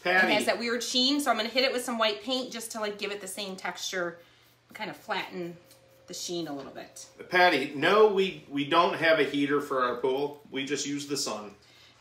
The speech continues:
Speaker 2: No, good old sun. Good old sun power.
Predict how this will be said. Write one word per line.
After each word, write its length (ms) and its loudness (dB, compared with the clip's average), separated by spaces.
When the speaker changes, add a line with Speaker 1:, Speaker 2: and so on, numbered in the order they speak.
Speaker 2:
No, 320 -2
good 160 -4
old 260 -2
sun. 480 -2
Good 140 -6
old 200 -6
sun 300 -4
power. 420 0